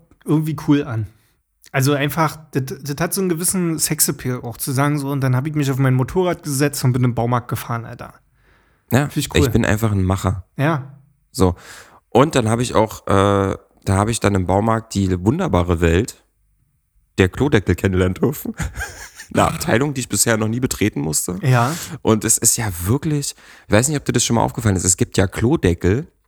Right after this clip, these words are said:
Speaker 2: äh, nee, andersrum. Also ich glaube, bei Klodeckeln, da haben Designer und, und, und so, und so, ähm, wie nennen, wie nennt man denn Leute, die, ähm, Industriedesigner, so, die so, ne, so, äh, Möbel und, und, und so,
Speaker 1: Na
Speaker 2: so
Speaker 1: ja.
Speaker 2: praktisch veranlagte Sachen designen,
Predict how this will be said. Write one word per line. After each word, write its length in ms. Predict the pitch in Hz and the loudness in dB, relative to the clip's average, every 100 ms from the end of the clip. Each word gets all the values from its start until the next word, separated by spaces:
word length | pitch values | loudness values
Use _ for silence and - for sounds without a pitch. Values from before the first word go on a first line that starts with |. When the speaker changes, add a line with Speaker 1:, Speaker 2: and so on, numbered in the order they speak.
| _ _ - - | _ _ -20 -2
Speaker 2:
äh, 60 | - | 4
nee, 120 | 113 | 4
andersrum. 460 | 113 123 107 - 85 - - - _ _ | 4 2 2 0 -2 -4 -20 -20 _ _
Also 160 | - 104 | 0 0
ich 100 | - | 2
glaube, 240 | 120 135 | 0 2
bei 160 | 131 95 | 0 0
Klodeckeln, 840 | - - 139 170 110 - 139 156 - - | 0 2 2 2 0 0 -2 -2 -10 -10
da 120 | - 98 | -4 0
haben 220 | 113 127 | 0 -2
Designer 800 | 104 92 92 110 156 160 151 - | 0 2 2 2 0 0 0 0
und, 360 | 104 104 98 | 0 0 -4
und, 280 | - 95 92 | -2 -2 -2
und 160 | 92 90 | -4 -2
so, 240 | 87 90 | 0 0
und 260 | 82 - 87 | -2 -2 -4
so, 360 | - 82 82 - - | -2 -4 -4 -8 -10
ähm, 300 | - 87 92 | -6 -4 -4
wie 40 | 92 | -2
nennen, 300 | 95 127 117 | -2 -2 0
wie 60 | |
nennt 200 | 98 107 | 0 0
man 100 | 131 | 0
denn 80 | 117 | 0
Leute, 300 | 98 98 101 | 2 0 0
die, 200 | 98 98 - | -2 -2 0
ähm, 320 | 90 92 92 - - - _ _ _ _ - - | 0 0 -2 -6 -20 -20 _ _ _ _ -20 -10
Industriedesigner, 1040 | 107 104 - - 123 131 107 92 90 92 | -4 -2 -4 -6 -6 -2 0 2 2 2
so, 140 | 90 90 | 0 -2
die 160 | 85 | -2
so, 220 | 92 95 90 | -2 2 2
ne, 340 | 107 139 135 | 0 -2 -4
so, 480 | - 58 - 69 50 - - | -6 -4 -4 -4 -6 -8 -6
äh, 180 | 73 50 | -6 -4
Möbel 540 | 90 90 113 117 117 | 0 2 2 2 0
und, 260 | 76 90 87 | 0 -2 -2
und, 160 | - | -4
und 160 | - - | -4 -4
so, 80 | 87 | 0
Speaker 1:
Na 140 | 135 | 2
Speaker 2:
so 40 | 156 | 4
Speaker 1:
ja. 100 | 151 | 2
Speaker 2:
praktisch 300 | - - - | 0 -4 -4
veranlagte 520 | - 98 104 104 - | -2 0 2 0 0
Sachen 260 | 92 95 117 | -2 -2 -2
designen, 280 | 98 104 | 0 -2